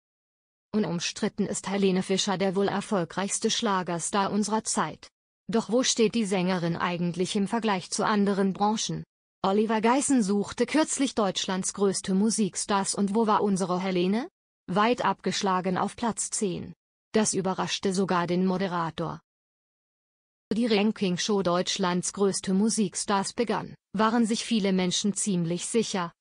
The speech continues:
dass es Helene Fischer zumindest in die Top drei schafft. Doch Fehlanzeige.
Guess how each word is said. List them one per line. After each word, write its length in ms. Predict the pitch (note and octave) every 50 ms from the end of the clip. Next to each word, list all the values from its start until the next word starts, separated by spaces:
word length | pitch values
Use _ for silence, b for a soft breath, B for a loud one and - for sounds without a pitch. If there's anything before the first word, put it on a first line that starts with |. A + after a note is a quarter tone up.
| _ _
dass 180 | - F#3 - -
es 160 | F#3 - -
Helene 340 | F#3+ G3+ G3+ G3 F#3+ F#3 F#3
Fischer 380 | - F#3+ F#3+ - - G3 F#3+
zumindest 580 | - - A#3+ A#3 A#3 A#3+ A#3+ B3 B3+ A3+ - -
in 120 | - G3+
die 120 | G3 G#3+ -
Top 220 | - G3 E3 -
drei 260 | - - A3+ A3 G3+
schafft. 460 | F#3+ - - F3+ D#3 D#3 - - - - _ _ _ _ _ _ _ -
Doch 180 | G3 A3+ -
Fehlanzeige. 960 | - - - A3+ G3+ F3+ - D#3+ E3 D#3+ - - F3+ E3+ E3 D#3+ - E3 -